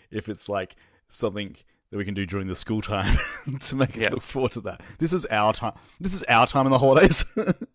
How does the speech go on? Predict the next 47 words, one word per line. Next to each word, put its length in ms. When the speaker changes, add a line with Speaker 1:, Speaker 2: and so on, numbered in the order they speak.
Speaker 1:
Yeah. 300
Speaker 2:
Are 60
we 60
going 160
Speaker 1:
No, 80
Speaker 2:
to 40
the 60
Speaker 1:
no. 40
Speaker 2:
Lion 200
King 180
for 220
a 40
birthday? 520
I'm 120
Speaker 1:
No, 60
Speaker 2:
not 40
Speaker 1:
we're 60
going, 160
Speaker 2:
coming. 220
Speaker 1:
no, 240
we're 80
going 160
to 60
see 160
Getting 400
Even 180
with 160
Dad, 300
and 100
you're 100
gonna 140
love 240
it. 220
<laughs> 580
Speaker 2:
I 140
had 160
the 80
same 300
issue, 480
uh, 360
being 260
two 140
days 180
after 200
Christmas. 600
Speaker 1:
Yes, 540
yeah. 320